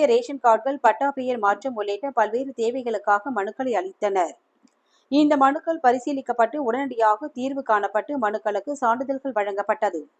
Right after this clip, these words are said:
மேலும் குன்றத்தூர் மற்றும் மாங்காடு நகராட்சிக்கு உட்பட்ட பகுதிகளில் நடைபெறும்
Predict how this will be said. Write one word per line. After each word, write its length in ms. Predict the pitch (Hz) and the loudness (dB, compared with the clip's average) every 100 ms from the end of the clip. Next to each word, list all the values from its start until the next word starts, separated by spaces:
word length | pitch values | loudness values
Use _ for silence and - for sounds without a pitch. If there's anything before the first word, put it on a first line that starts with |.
| _ _ _ _ _ - | _ _ _ _ _ -4
மேலும் 380 | 269 302 320 302 | 0 0 0 -2
குன்றத்தூர் 440 | 277 294 294 285 | -2 -2 -2 -2
மற்றும் 320 | 262 254 277 | -4 -4 0
மாங்காடு 360 | 233 240 269 277 | 4 2 0 -6
நகராட்சிக்கு 520 | 233 233 240 240 262 247 | -4 0 0 -2 -10 -6
உட்பட்ட 380 | 240 269 262 | -4 -4 -6
பகுதிகளில் 480 | 269 226 214 220 277 | -4 -4 -4 -4 -4
நடைபெறும் 480 | 247 202 202 226 | -2 -2 -4 -6